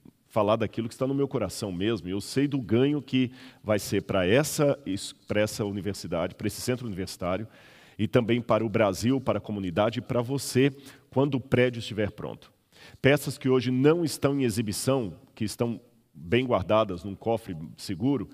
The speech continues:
essas peças estarão expostas ali num acrílico especial,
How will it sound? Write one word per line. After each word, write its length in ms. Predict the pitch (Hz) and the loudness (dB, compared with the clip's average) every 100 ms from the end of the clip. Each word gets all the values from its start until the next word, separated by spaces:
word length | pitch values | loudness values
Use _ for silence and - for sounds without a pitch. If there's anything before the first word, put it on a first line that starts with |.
| - - _ - | -18 -20 _ -8
essas 260 | 101 113 - | -4 -4 0
peças 540 | 117 113 135 127 - _ - | 0 2 -2 -4 -10 _ -16
estarão 360 | - 120 123 | 0 2 2
expostas 640 | 143 - - 135 143 - 95 | 0 -4 0 2 2 0 -4
ali 320 | 92 104 95 - - _ 107 | 0 0 -2 -4 -20 _ -4
num 160 | 117 | 0
acrílico 500 | 107 - 123 113 - | 0 2 2 2 -2
especial, 960 | 98 - 95 - 95 107 113 107 104 | -4 -2 -2 0 4 6 6 4 0